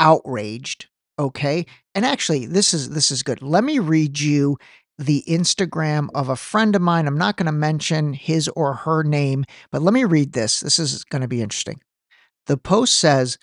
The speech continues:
If you aren't at a level one thousand percent outrage over what is happening to my fellow Jewish people, and more importantly, human beings in Israel,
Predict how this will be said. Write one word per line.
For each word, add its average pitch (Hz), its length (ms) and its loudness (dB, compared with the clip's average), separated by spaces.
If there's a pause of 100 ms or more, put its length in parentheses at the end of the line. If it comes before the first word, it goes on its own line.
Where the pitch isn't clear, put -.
(500)
If 170 220 0
you 175 240 -2
aren't 247 400 0
at 165 160 0
a 147 100 0
level 165 500 2
one 156 300 0
thousand 165 560 0
percent 147 500 -2
outrage 139 600 0
over 127 300 -2
what 139 240 2
is 180 120 0
happening 143 460 0
to 135 140 -4
my 117 160 0
fellow 147 400 0
Jewish 135 420 0
people, 117 460 -4 (400)
and 135 160 0
more 156 180 4
importantly, 151 520 2
human 156 420 0
beings 139 320 2
in 117 120 -2
Israel, 120 560 -4